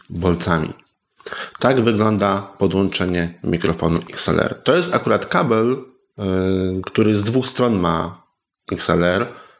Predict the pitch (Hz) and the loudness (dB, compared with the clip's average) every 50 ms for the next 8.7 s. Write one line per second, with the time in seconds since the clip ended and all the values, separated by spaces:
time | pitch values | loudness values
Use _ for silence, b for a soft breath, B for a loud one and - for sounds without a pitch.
0 | B _ _ - - 101 101 95 95 113 110 110 110 101 101 - - 110 107 104 | B _ _ -2 0 2 2 2 2 0 0 2 0 0 0 0 0 0 2 2
1 | 98 98 90 - 110 101 107 98 - - 110 101 98 95 98 98 92 - 101 98 | 2 0 0 0 0 0 0 -2 0 0 0 0 0 0 0 0 0 0 0 0
2 | 98 92 87 90 87 87 87 90 90 - 98 92 95 92 - 107 98 95 95 90 | 0 0 0 0 0 2 0 -2 -2 -4 -2 0 0 0 0 0 0 2 0 0
3 | 90 92 101 - - 151 143 117 113 104 B B B B B B B B - 107 | 0 -2 -2 0 0 0 2 0 0 -2 B B B B B B B B 2 2
4 | 117 117 117 113 - 120 117 110 - 101 107 104 104 104 - 113 107 107 98 95 | 4 2 2 0 0 0 0 0 0 0 0 0 0 0 0 0 0 0 0 0
5 | 98 92 95 95 95 B B B B B B B B _ _ - - 113 101 113 | 0 0 0 -2 -4 B B B B B B B B _ _ -4 -2 0 0 2
6 | 110 104 - - 123 127 117 110 - - - 107 104 107 104 98 - - - 113 | 0 0 0 0 0 0 0 -2 -2 -2 -2 0 2 2 0 0 -2 -4 -2 0
7 | 120 123 127 120 110 104 - 120 110 107 107 123 107 110 107 101 107 104 98 92 | 0 2 2 0 0 0 -2 -2 -2 -2 -2 -4 -4 -4 -2 0 2 2 2 2
8 | 104 101 95 - 104 - - 104 101 98 92 87 98 123 | 0 0 0 0 -4 -2 0 0 2 2 2 2 0 0